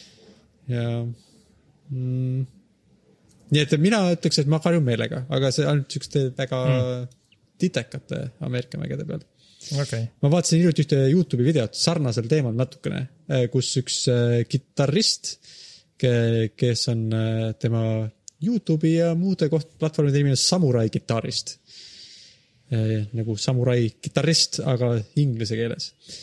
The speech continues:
Speaker 1: Äh, tema tegi sihukese katse, väga, äh, teadusliku katse, kus ta proovis mängida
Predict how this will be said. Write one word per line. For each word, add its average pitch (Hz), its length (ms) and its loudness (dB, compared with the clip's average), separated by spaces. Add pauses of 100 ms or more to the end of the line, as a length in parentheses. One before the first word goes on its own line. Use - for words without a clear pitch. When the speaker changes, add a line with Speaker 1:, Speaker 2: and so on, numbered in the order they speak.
(300)
Speaker 1:
Äh, 120 640 2
tema 151 220 2
tegi 131 180 4
sihukese 131 480 2
katse, 123 540 -2 (100)
väga, 127 240 2 (300)
äh, 135 160 0
teadusliku 123 540 0
katse, 165 360 0
kus 127 200 -2
ta 117 260 2
proovis 131 420 0
mängida 120 640 2